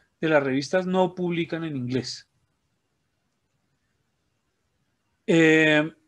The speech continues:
si ustedes se dan cuenta, aquí vemos que la mayoría de las publicaciones, esto, de los editores, de las editoriales que están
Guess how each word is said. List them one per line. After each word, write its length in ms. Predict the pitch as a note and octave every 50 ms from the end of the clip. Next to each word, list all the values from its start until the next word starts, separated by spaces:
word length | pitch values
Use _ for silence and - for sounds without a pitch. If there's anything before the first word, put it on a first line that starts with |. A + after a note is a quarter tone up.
| _ _ _
si 180 | - - - F3
ustedes 320 | C#3+ - F#3+ F#3+ G3+ G3+
se 80 | A#3 G#3+
dan 180 | F#3+ F3 F3+
cuenta, 580 | - - G#3 G3+ F3+ D#3+ C3+ E3 E3 F3 - - _ _ _ _ _ _
aquí 300 | - E3 D#3+ - - E3+
vemos 400 | E3+ F3 F3+ F#3 F#3+ G3 F#3+ -
que 420 | - - G3+ F#3+ F#3+ G3+ G3 - _ _ _ _ _ _ _ _ - - - _ _ _ _ _ _ _ _ _ _ _
la 200 | G3+ E3 E3 D#3+
mayoría 800 | D#3+ E3 D#3+ D#3 C#3+ D3+ D3 D3 D3+ F3 F#3+ G#3 A3 A3 A3+ A3+
de 140 | A3 G#3+ G#3
las 100 | F#3+ F3+
publicaciones, 720 | - - D#3 C#3+ - C#3 B2 A#2+ C#3 C#3+ E3 F#3 G3 F#3+ F3
esto, 260 | D3 C#3 - F3+ G3+ -
de 300 | G3+ E3+ D3+ C#3+ C#3+ C3+
los 160 | C3 B2 C3
editores, 560 | C3+ B2 A#2+ A#2 - D#3 E3+ F3+ G#3 G#3+ G3
de 80 | E3+ D3+
las 160 | C3 B2+ B2
editoriales 600 | B2 A#2 A2+ - B2 A#2 B2 C#3 D3 D#3+ F3 E3+
que 100 | - -
están 440 | - - - C3 B2+ B2+ C3 -